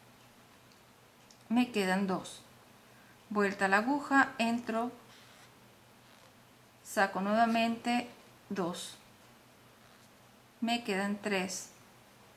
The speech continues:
Vuelta la aguja, entro, saco y cierro dos. Me quedan cuatro. Uno, dos, tres.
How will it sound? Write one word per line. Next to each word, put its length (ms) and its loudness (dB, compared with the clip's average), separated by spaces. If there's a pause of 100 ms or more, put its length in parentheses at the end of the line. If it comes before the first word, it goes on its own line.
(100)
Vuelta 400 -2
la 100 4
aguja, 640 2 (140)
entro, 560 0 (840)
saco 680 -2 (160)
y 140 0
cierro 400 -2
dos. 400 -4 (1160)
Me 220 2
quedan 320 -2
cuatro. 360 2 (840)
Uno, 460 0 (220)
dos, 500 -4 (220)
tres. 460 -2